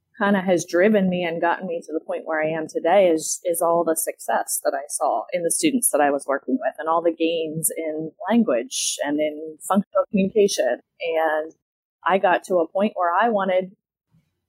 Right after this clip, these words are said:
to begin to kind of move into a role where I could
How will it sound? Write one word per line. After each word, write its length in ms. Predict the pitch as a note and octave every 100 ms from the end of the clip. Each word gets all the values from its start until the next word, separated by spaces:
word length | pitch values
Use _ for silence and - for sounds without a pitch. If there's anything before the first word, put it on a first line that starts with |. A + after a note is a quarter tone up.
| _ _
to 100 | B3+
begin 440 | G3+ F#3+ G3 F#3+ F3 -
to 540 | G3+ F#3+ F3+ F3 - _ _
kind 140 | - C4
of 40 |
move 160 | C4 C4
into 300 | C4+ C4+ C4+
a 100 | A3+
role 340 | G#3 A3 A#3+
where 160 | B3 G3
I 180 | F#3+ G#3
could 320 | - A3+ G#3+